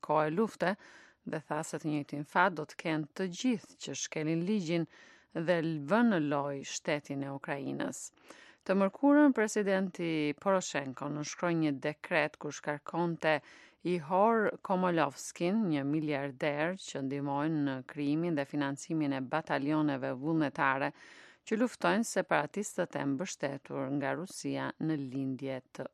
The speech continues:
Ukrainës. Në faqen elektronike të presidentit të Ukrainës thuhet se zoti Poroshenko nxori dekretin pasi, e, Komolkovski, personi i tretë më i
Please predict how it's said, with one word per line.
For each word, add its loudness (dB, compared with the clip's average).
Ukrainës. -6
Në -4
faqen -2
elektronike -2
të -6
presidentit -6
të -6
Ukrainës 0
thuhet -2
se -4
zoti 0
Poroshenko 2
nxori -2
dekretin -2
pasi, 0
e, -8
Komolkovski, -2
personi -2
i -10
tretë -2
më 0
i -8